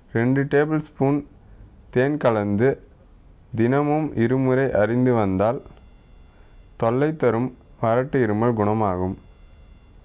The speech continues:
அடுத்தது ஆவி பிடித்தல். வறட்டு இருமல் நீங்க யூகலிப்டஸ்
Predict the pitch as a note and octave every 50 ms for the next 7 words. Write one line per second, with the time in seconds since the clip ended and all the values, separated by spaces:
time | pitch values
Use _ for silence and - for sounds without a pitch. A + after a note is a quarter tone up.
0 | - - - - - - - - - - - - - - - - - - - A2
1 | A2 A#2+ C3+ C#3 - C3+ A2+ G#2+ B2 C#3 - - - - G2+ G#2+ A#2+ C#3 D3 D3
2 | C#3+ - A2 G#2 F#2+ - - F#2+ E2+ - - - - - - - - - - -
3 | - - - - - - - - - - - - - - - - - - - -
4 | - - - - - - - - - - - - - - - - - - - -
5 | - - - - - - - A2+ A2+ B2+ C#3+ D#3+ D#3 E3+ D#3+ D3+ C#3 C3+ B2 B2
6 | B2+ C3 C3 B2 A#2+ A2+ G#2 F#2+ F#2+ G2+ A2+ C3 - - - - - - - -
7 | - - - - - - A2 A#2+ C3+ D3 D3+ D#3+ D#3+ D3 C#3 C#3 C#3 - - C3
8 | C3+ C#3 - - -